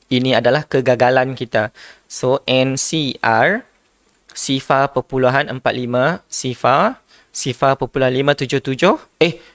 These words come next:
sifar perpuluhan lima lima kuasa tujuh. Tambah tujuh C satu kurungan sifar perpuluhan empat lima satu, sifar perpuluhan lima lima tujuh tolak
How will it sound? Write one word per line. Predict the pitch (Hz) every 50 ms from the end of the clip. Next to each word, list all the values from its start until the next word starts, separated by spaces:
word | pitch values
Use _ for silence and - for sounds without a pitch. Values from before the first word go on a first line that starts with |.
| _ _ _ _
sifar | - - - - 147 139 - 170 156 160
perpuluhan | - 151 - - 151 147 151 147
lima | 143 135 135 131 143 143
lima | 139 135 135 139 147 160 180 -
kuasa | - 131 127 - 147 135
tujuh. | - 139 135 117 - 151 120 - - _ _ _ _ _ _ _ _ _ _ _ _ _ _ _ _ _ _ _ _ _ _ _ _ _ _ _ _ _ _ _ _ _ _ _
Tambah | - 110 107 107 113 117 147 190 208 - - _ _ _ _ _ _ _ _ _ _ _ _ _
tujuh | - 127 120 110 - 156 170 202 226 220 - - _ _ _ _ _ _ -
C | - - - - 156 156 170 190 214 - _ _ _
satu | - - 131 120 - _ 147 151 233 359 359 - _ _ _ _ _ _ _ _ _ _ _ _ _
kurungan | - 139 123 127 131 143 156 185 220 254 - -
sifar | - - - 139 139 - 147 135 139 -
perpuluhan | 139 - - 139 131 127 131 -
empat | - 113
lima | 127 127 123 120 123
satu, | - - 170 - - - 208 202 208
sifar | 190 - 151 143 - 147 147 -
perpuluhan | - 127 - 139 127 127 131 127 127
lima | 127 143 165 196
lima | 196 190 185 180 185 185 185 185 180 175
tujuh | - - 135 - 135 131
tolak | - - 113 117 117 113 -